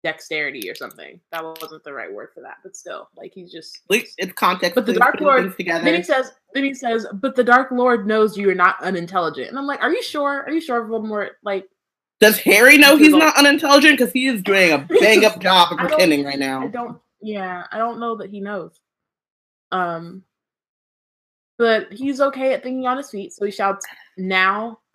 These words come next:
Speaker 1: Five different voices behind him yell, "Reducto,"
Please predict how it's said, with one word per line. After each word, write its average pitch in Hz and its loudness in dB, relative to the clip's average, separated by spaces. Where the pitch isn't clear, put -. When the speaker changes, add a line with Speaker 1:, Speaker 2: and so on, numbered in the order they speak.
Speaker 1:
Five 208 4
different 214 -8
voices 196 0
behind 190 -4
him 196 -6
yell, 180 2
"Reducto," 208 -4